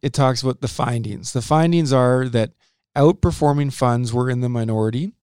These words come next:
that strong track records failed to persist, as we just talked about, and that high costs and excessive turnover contributed to underperformance. 'Cause we always talk about management expense ratios of fees or mutual funds, like the fees in a mutual fund,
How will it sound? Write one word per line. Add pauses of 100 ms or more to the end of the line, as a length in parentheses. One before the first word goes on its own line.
(160)
that
strong
track
records
failed
to
persist,
as
we
just
talked
about, (680)
and
that
high
costs
and
excessive
turnover
contributed
to
underperformance. (520)
'Cause (160)
we
always
talk
about
management
expense
ratios
of
fees
or (220)
mutual
funds,
like
the
fees
in
a
mutual
fund,